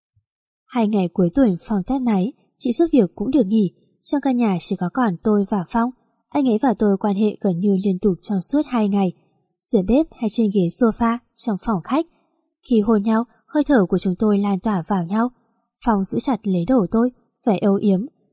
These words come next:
Tôi dường như có cảm giác thích anh ta thật sự. Dù biết không nên, nhưng chẳng thể khác được. Anh ta quá hoàn hảo, đối với bất kỳ cô gái nào cũng đều ham muốn. Hôm sau, Phong mặc bộ đồng phục của cơ quan,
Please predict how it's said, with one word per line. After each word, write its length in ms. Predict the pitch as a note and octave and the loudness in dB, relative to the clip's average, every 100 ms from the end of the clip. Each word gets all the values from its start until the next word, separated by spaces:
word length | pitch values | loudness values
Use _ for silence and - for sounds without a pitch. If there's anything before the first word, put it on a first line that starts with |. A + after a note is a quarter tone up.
| - | -2
Tôi 100 | D#4+ | 0
dường 220 | D#4 A3 | 2 0
như 200 | G#3+ G#3 G3 | 2 2 0
có 140 | F#3 | -2
cảm 180 | C4+ F#3 | -2 -4
giác 260 | - C4 - | -4 -8 -4
thích 160 | D#4+ C#4+ | -6 -2
anh 140 | G#3 | -4
ta 240 | G#3 G3 F3+ | -4 -6 -4
thật 140 | G#3+ | -4
sự. 240 | - A3+ A3 _ _ _ _ | -2 -2 -2 _ _ _ _
Dù 200 | - A3 | -4 -2
biết 220 | F#3 C4 | 0 -2
không 240 | - B3+ A3+ | 0 -2 2
nên, 200 | A#3+ B3 _ _ - | 2 0 _ _ -4
nhưng 80 | |
chẳng 160 | D4+ C4 | 0 0
thể 220 | G3 A3 E3+ | 2 0 0
khác 180 | C4+ D4 | -4 2
được. 220 | C4 F#3 _ _ _ | 2 2 _ _ _
Anh 140 | A#3 G#3+ | -4 -2
ta 260 | A3 G3 - | -2 -2 -2
quá 120 | F#3+ | -2
hoàn 200 | G#3+ A#3 | 0 -2
hảo, 280 | G3+ G3 E3 - - | 0 -2 -2 -8 -8
đối 140 | G#3 G#3 | -4 -2
với 160 | G#3 F#3+ | 0 0
bất 180 | C#4+ D#4+ | 0 0
kỳ 220 | C4 F#3+ - | 0 0 2
cô 120 | B3+ | 2
gái 180 | G#3+ F3 | 2 -2
nào 260 | B3 A#3 | -2 -4
cũng 240 | F3+ G3+ B3+ | -4 -6 0
đều 200 | C#4 F3+ | 0 0
ham 320 | - G#3 G3 | -2 -4 2
muốn. 260 | G3 F#3 C#4+ _ _ _ _ _ _ _ _ _ _ _ _ _ _ | 4 2 0 _ _ _ _ _ _ _ _ _ _ _ _ _ _
Hôm 220 | - B3+ G#3 | 0 2 2
sau, 260 | - A3+ A#3 _ _ - | 2 0 -2 _ _ 0
Phong 180 | C4 G#3 | 2 2
mặc 120 | F#3+ | 0
bộ 200 | F#3+ F#3+ | 0 0
đồng 180 | F3+ F#3 | 2 0
phục 200 | - G3+ - | 0 -4 -2
của 140 | - F#3 | 0 2
cơ 140 | G3+ G3 | 0 0
quan, 220 | A3+ | 0